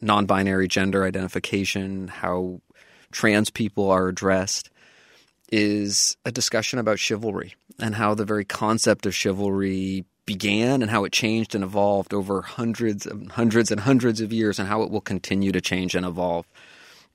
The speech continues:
I am absolutely fascinated about this topic and where it's going. Another area that we know is coming is the question of privacy and tech.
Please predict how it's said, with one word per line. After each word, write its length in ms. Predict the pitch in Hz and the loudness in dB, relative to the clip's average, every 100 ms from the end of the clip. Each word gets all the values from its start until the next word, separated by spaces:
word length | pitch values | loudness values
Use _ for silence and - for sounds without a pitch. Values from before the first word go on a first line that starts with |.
| _ _ - | _ _ 0
I 140 | 107 | 2
am 220 | 107 101 - | 2 0 0
absolutely 400 | 104 101 107 95 | 0 0 -4 -2
fascinated 720 | - 87 - 101 92 90 87 | -2 -2 -4 -6 -6 -8 -8
about 420 | - 85 85 87 - | -4 -4 -4 -8 -10
this 220 | 95 92 | -6 -4
topic 400 | - 90 90 87 95 | 0 0 2 -2 0
and 100 | 90 | 0
where 160 | 87 85 | 0 -2
it's 100 | - | -2
going. 420 | 90 85 80 - _ _ _ _ _ _ _ _ _ _ | -2 -2 -6 -10 _ _ _ _ _ _ _ _ _ _
Another 340 | 113 110 104 110 | 2 4 4 2
area 460 | 101 95 98 107 110 | 2 2 0 -2 -6
that 120 | 104 | -6
we 580 | 90 101 98 95 95 95 | -2 -2 0 -2 -4 -6
know 420 | 98 101 101 98 101 | -2 2 4 4 2
is 120 | - | 0
coming 540 | - 95 95 92 87 | -2 -2 -2 -4 -6
is 140 | 95 - | -8 -4
the 100 | 98 | 0
question 320 | 95 - 95 | 0 2 -2
of 100 | 87 | -2
privacy 580 | - 82 90 - 92 - | -6 -4 -2 -4 -4 -8
and 180 | 85 - | -10 -8
tech. 300 | 80 78 | -8 -8